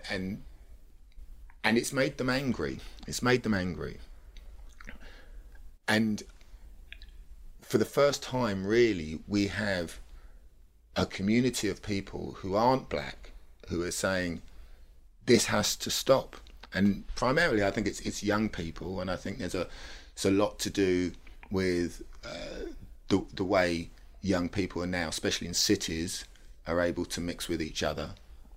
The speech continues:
People go to university with each other, people play sports with each other, people listen to the same kind of music. And it doesn't seem to be that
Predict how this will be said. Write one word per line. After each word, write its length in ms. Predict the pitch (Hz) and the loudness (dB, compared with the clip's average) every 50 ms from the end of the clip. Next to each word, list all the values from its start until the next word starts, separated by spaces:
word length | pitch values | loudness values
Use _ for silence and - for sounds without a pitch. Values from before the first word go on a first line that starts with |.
| - - - | -20 -18 -12
People 240 | - - - - - | -10 -10 -10 -4 -2
go 120 | 90 80 | -2 -2
to 140 | 76 - - | -2 -2 -2
university 640 | 85 85 85 85 80 80 78 76 76 - - - 78 | -2 -2 -2 -2 -2 -2 -2 -2 -2 -4 -6 -6 -6
with 160 | 78 76 73 | -6 -6 -6
each 160 | - - - | -6 -6 -4
other, 240 | 78 78 78 80 76 | -4 -2 -2 -4 -4
people 240 | - - 80 - - - | -6 -8 -12 -12 -14 -12
play 160 | - 80 78 | -8 -6 -4
sports 480 | 73 - - - 78 76 76 73 - - | -4 -4 -4 -4 -4 -4 -4 -6 -8 -10
with 100 | 67 69 | -10 -10
each 200 | - 69 - - | -10 -10 -8 -8
other, 200 | 80 80 - - - - - - - - - - - - - | -8 -8 -10 -12 -16 -18 -18 -18 -18 -18 -18 -20 -20 -8 -4
people 240 | - - - 90 | -4 -2 -2 -2
listen 220 | 87 82 - - - | -2 -2 -4 -6 -10
to 80 | - | -10
the 80 | - - | -8 -6
same 280 | - - 90 82 82 80 | -4 -4 -4 -4 -4 -6
kind 240 | - - 80 82 | -8 -8 -6 -6
of 140 | 80 76 - | -6 -6 -6
music. 560 | 80 78 76 76 71 - 73 73 - - - - - - - - - - - - | -6 -6 -6 -6 -4 -4 -4 -6 -6 -12 -18 -18 -20 -20 -20 -18 -16 -14 -12 -8
And 80 | - 80 | -6 -6
it 120 | - - | -2 2
doesn't 320 | - 98 92 - 78 - - | 4 4 4 4 2 -2 -2
seem 320 | - - 98 90 85 85 | -2 0 0 0 0 -2
to 120 | - - | -4 -6
be 220 | 82 - 87 85 80 | -4 -4 -2 -4 -2
that 220 | 73 80 80 - | 0 -2 -2 -2